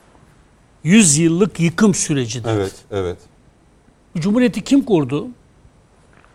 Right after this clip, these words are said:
Speaker 1: Cumhuriyet Halk Partisi kurdu. Mahir Ünal'a şarlayan o çevrelere sesleniyorum.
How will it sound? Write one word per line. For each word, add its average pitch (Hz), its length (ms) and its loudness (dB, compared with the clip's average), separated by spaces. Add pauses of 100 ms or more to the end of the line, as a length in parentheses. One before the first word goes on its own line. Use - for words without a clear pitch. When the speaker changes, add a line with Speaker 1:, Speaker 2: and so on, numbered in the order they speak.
(120)
Speaker 1:
Cumhuriyet 214 340 -2
Halk 226 200 -2
Partisi 131 360 -8
kurdu. 113 280 -14 (1700)
Mahir 214 280 6
Ünal'a 233 560 2 (720)
şarlayan 208 800 4 (280)
o 214 100 2
çevrelere 202 600 0
sesleniyorum. 143 720 -8